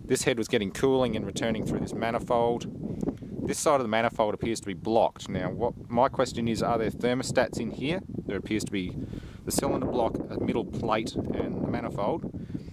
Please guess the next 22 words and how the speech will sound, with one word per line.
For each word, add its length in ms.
I 60
believe 420
there 100
might 200
be 80
a 40
thermostat 520
in 100
each 180
side. 480
Is 200
this 180
supposed 300
to 60
run 160
hot 200
enough 240
that 80
you 80
can't 340
touch 280
it? 120